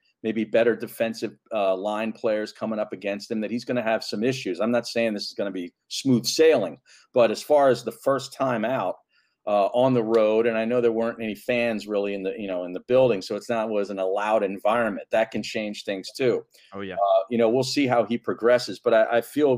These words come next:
Speaker 1: pretty good about that. And if they can find a sixth round guy out of Old Dominion and move him up from the practice squad and he starts making plays, you know, that might inject something into this wide receiving group a little bit like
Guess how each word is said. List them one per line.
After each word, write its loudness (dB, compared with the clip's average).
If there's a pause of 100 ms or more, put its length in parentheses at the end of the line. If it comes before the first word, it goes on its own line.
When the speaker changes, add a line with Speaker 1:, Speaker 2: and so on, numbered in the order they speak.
Speaker 1:
pretty 2
good 4
about 0
that. -2
And -8 (380)
if -6
they 6
can -2
find 0
a -2
sixth -8
round -4
guy 2
out 0
of -8
Old -2
Dominion -6 (220)
and -8
move -2
him 0
up -2
from -8
the -6
practice -4
squad -2
and -8
he -2
starts -2
making -4 (100)
plays, 0 (520)
you -2
know, 6
that 4
might 4
inject 2
something -2
into -2
this -6
wide 2
receiving -2
group -4
a -4
little 2
bit -2
like -2